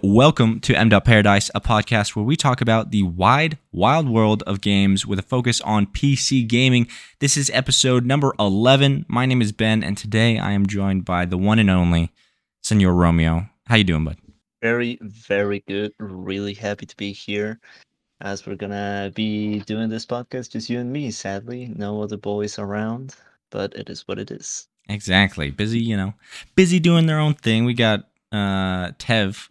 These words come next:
Speaker 1: our, our usual mainstay, uh, being that respiratory therapist,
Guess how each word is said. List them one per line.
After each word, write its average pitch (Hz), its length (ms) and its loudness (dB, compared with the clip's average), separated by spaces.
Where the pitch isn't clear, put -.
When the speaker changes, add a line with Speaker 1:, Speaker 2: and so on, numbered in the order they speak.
Speaker 1:
our, 92 340 -4
our 95 140 0
usual 95 420 2
mainstay, 85 680 -2
uh, 78 240 -6
being 104 220 2
that 90 180 2
respiratory 95 540 -2
therapist, 104 800 -2